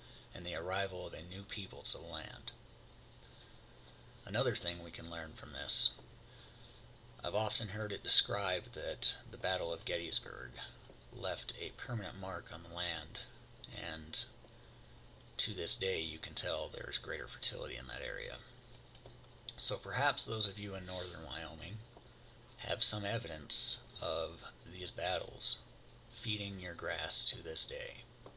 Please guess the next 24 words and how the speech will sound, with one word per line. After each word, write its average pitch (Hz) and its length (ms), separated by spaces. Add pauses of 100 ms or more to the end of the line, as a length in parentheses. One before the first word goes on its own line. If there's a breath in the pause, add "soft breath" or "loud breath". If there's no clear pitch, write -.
(480)
It's - 100
a - 80
little 95 180
macabre 87 460
to - 60
think - 280
about, - 280 (1600)
but 78 240 (260)
certainly 85 460
has 80 220
some - 180
impact. - 540 (1700 loud breath)
Now, 95 120
moving 127 340
on 113 200
to 104 60
some 117 220
of 104 80
the 95 80
little 92 260
tidbits 98 640
that 98 160
I've 90 140
found 95 480